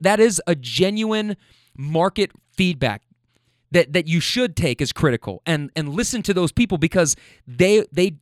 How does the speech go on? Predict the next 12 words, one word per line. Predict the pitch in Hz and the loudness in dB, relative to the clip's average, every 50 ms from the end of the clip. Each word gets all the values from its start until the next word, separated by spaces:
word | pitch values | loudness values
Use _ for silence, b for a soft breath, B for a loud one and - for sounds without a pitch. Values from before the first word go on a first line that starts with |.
| - - | -8 -6
have | 170 196 180 | -4 -2 -2
a | 185 | -2
direct | 135 - 151 139 170 175 - - | -2 -2 0 2 2 0 0 0
impact | - 208 214 - - 185 147 - - - | 0 0 2 2 2 0 0 -2 -4 -4
on | 170 165 165 170 | -2 -2 -2 -2
your | 147 143 | -4 -4
business, | 117 113 151 170 147 127 - - - - - - _ _ _ _ _ _ _ _ _ _ _ _ _ _ _ _ _ _ _ _ _ _ _ - | -2 0 -2 -2 -2 -6 -10 -10 -8 -8 -8 -8 _ _ _ _ _ _ _ _ _ _ _ _ _ _ _ _ _ _ _ _ _ _ _ 0
right? | 156 175 180 190 165 | 2 4 4 4 2
Because | - 165 180 170 160 | 0 0 0 0 0
they're | 175 - | 0 -2
paying | - 208 190 185 175 - | 0 0 0 0 0 0
customers. | - 175 180 - - 101 95 - - - - | 0 0 -2 -2 -4 -10 -12 -10 -8 -10 -10